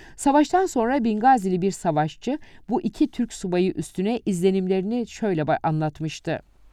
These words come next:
"Enver Bey, muharebe esnasında muharebeyi kazanmak için her şeyi tehlikeye koyar, hamiyetli, yurtsever bir zattır. Mustafa Kemal Bey az konuşur,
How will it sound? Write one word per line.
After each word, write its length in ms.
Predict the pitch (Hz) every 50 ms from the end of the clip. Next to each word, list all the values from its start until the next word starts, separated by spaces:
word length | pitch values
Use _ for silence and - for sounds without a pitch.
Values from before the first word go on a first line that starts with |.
| - -
"Enver 440 | - 226 262 294 349 415 403 339 214
Bey, 240 | 233 269 311 359 370 - - -
muharebe 540 | - 196 208 214 240 240 240 247 254 233 294
esnasında 720 | 269 160 185 - - 180 175 175 165 - 180 185 185 233 262
muharebeyi 760 | 247 226 208 208 196 190 202 202 196 180 202 214 240 277 -
kazanmak 540 | - 226 190 165 196 196 208 226 220 -
için 240 | - - - 233 294 - - - - - -
her 220 | - 285 330 370
şeyi 260 | - - 262 254 262
tehlikeye 540 | 247 - 226 202 196 175 170 - 196 190 196
koyar, 360 | 190 - 151 151 160 196 262 - - - - - - - -
hamiyetli, 580 | - 208 208 214 220 214 202 190 - - 190 240
yurtsever 720 | 285 311 233 208 220 208 - 240 220 233 240 226 196 156
bir 100 | 156 156
zattır. 580 | 139 170 160 156 - - 165 160 143 - - _ _ _ _ _ _ _ - - - - - -
Mustafa 360 | 240 247 - 330 311 370 359
Kemal 400 | - 330 320 339 359 339 240 185
Bey 140 | 240 302 330 - -
az 180 | 285 302 -
konuşur, 520 | - - 196 160 156 147 - - 254 320